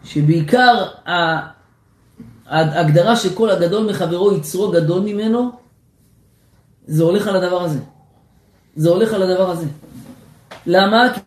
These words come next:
כי ככל שהאדם מחובר יותר לתורה, הם מתגרים בו יותר. ככל שהאדם רוצה להתקרב ל-, ל-, ל-, לתשובה, הם מתגרים בו יותר. הייתי בעל שם טוב מביא.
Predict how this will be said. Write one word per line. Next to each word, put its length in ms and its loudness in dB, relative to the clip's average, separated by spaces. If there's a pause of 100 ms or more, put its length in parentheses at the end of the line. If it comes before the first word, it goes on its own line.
(140)
כי 100 -6
ככל 280 0
שהאדם 420 0
מחובר 560 -2
יותר 360 0
לתורה, 600 -4 (500)
הם 100 -2
מתגרים 500 0
בו 120 -2
יותר. 260 -6 (920)
ככל 200 0
שהאדם 440 2
רוצה 220 -2
להתקרב 420 -4
ל-, 80 -4
ל-, 260 -6 (160)
ל-, 400 -2
לתשובה, 540 -2 (420)
הם 120 2
מתגרים 400 4
בו 60 0
יותר. 160 -2
הייתי 180 -4
בעל 180 -2
שם 260 -6
טוב 180 -4
מביא. 260 -2